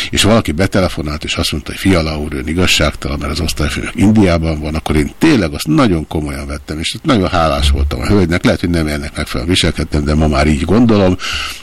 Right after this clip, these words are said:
Mondván, hogy most tényleg nem tud reagálni, majd ha hazajön, akkor reagál. Soha nem szólalt meg, ö, az osztályfőnök Kocsis Máté ügyben,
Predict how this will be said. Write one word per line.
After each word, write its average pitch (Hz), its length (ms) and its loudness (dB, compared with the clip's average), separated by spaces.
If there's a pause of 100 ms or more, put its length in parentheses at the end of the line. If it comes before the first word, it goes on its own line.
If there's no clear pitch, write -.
(140)
Mondván, 117 400 4
hogy 78 120 -6
most - 180 -8
tényleg 87 280 2
nem 80 140 -4
tud 78 200 -12
reagálni, 82 500 2
majd 92 280 2
ha - 120 -4
hazajön, - 560 -4 (800)
akkor 90 320 0
reagál. 71 380 -10 (220)
Soha 90 440 2 (120)
nem 80 180 -8
szólalt - 500 -12
meg, 76 280 -12 (480)
ö, 87 160 -8
az 90 140 -6
osztályfőnök 76 640 -8
Kocsis - 340 -6
Máté 80 340 -6
ügyben, 98 580 2